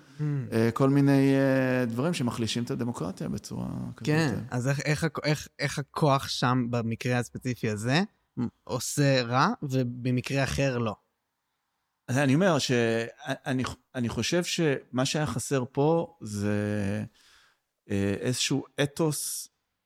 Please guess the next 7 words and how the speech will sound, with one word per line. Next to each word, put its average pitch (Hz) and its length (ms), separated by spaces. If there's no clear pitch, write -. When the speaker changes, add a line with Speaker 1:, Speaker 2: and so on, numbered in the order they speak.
Speaker 2:
של - 380
מבוגרים 110 640
אחראיים, 139 760
שיודעים 110 360
איך 139 140
נעשים 123 340
דברים. 113 400